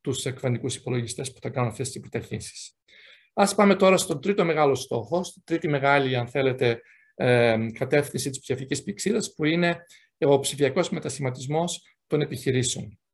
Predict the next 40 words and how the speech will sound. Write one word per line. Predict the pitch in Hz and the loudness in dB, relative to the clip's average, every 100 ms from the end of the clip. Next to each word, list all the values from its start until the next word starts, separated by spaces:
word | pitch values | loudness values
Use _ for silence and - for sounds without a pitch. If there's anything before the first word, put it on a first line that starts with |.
| _ _ _ _ _ _ _ _ _ | _ _ _ _ _ _ _ _ _
Εδώ | - 160 165 202 214 | 0 2 6 6 6
σήμερα | 214 - 196 202 | 4 0 0 0
ξεκινούμε | 190 - 175 160 180 185 | 0 -4 -4 -2 2 2
από | 165 160 | 2 0
τις | - | -2
βασικές | 143 - 180 | -4 -2 -2
τεχνολογίες, | 175 - 143 123 165 185 | -2 -2 -2 0 0 -2
όπως | - 147 127 | -4 -8 -6
είναι | 151 | -8
τεχνολογίες | 147 139 127 123 139 131 - | -8 -6 -4 0 0 0 0
cloud, | 160 156 | 2 2
όπως | 135 139 - | -2 -4 -4
είναι | 147 135 | -2 0
τα | 131 120 - _ | 0 0 -6 _
μεγάλα | - 139 156 | -2 2 6
δεδομένα | 143 131 131 156 165 | 6 4 2 0 0
ή | 147 | 0
όπως | 143 143 - | -2 -4 -6
είναι | 151 143 | -2 0
η | 131 | 0
τεχνητή | 123 127 131 170 | -2 -6 -2 0
νοημοσύνη, | 147 120 110 - 156 175 180 _ _ _ | 0 0 -2 -2 -2 -2 -4 _ _ _
όπου | - 147 147 | 0 2 2
ο | 135 | 0
στόχος | - 175 - 156 | 4 2 2 -2
μας, | 147 - | -2 -2
όπου | - 175 | 0 0
είμαστε | 160 151 | 0 -2
πολύ | 151 165 | -2 0
χαμηλά | 180 165 151 | 0 0 0
ακόμα | 135 135 131 | 0 0 -2
στην | 123 - | -2 -4
Ευρωπαϊκή | 120 123 120 127 | -4 -2 -2 -2
Ένωση, | 110 113 - | -4 -4 -8
στη | 151 - 127 | -10 -10 -6
χρήση | 156 151 123 | -4 -2 -4
αυτών | - | -4
των | 120 | -4
τεχνολογιών | 120 120 123 117 127 - - _ - - _ | -6 -6 -4 -4 -4 -6 -8 _ -20 -20 _
από | 143 147 147 135 123 110 | 0 0 4 6 6 4